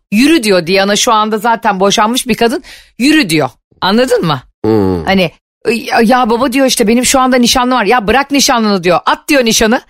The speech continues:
Speaker 1: Yürü." diyor. "Diana'ya yürüyeceksin ya." diyor. "Kapılar önünde açılacak." Bak bu adam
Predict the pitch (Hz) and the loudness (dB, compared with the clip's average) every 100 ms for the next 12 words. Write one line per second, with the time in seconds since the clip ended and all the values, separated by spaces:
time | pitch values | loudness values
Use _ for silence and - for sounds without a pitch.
0 | - _ 240 339 359 302 220 208 277 311 | -20 _ -2 0 2 2 0 0 0 2
1 | 339 320 254 196 202 - 208 240 226 180 | 2 2 0 -2 -4 -2 -2 0 0 -2
2 | - - 285 262 214 226 262 240 185 165 | -4 -4 -2 0 0 0 0 0 -2 -4
3 | - - - - 170 _ _ - 185 294 | -6 -14 -8 -4 -4 _ _ -10 -2 0
4 | 302 214 | 2 0